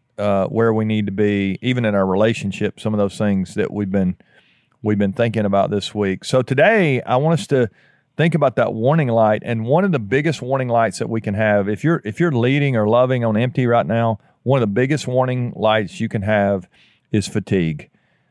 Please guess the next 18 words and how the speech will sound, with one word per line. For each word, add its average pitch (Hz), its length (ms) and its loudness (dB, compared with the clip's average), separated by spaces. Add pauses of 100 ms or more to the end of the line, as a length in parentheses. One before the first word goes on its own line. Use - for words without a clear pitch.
(120)
Fatigue. 95 560 -2
It, 117 300 -4
it 117 140 0
is, 101 440 0 (160)
um, 98 460 -2 (560)
it's 117 140 -2
just - 200 -2
so, 139 500 2 (500)
um, 90 480 -4 (760)
i-, 147 100 -8
important 127 680 0
for 120 120 0
us 110 180 0
to 107 100 -4
recognize 101 920 0
when 107 240 -2
we 107 320 -2
are 98 540 0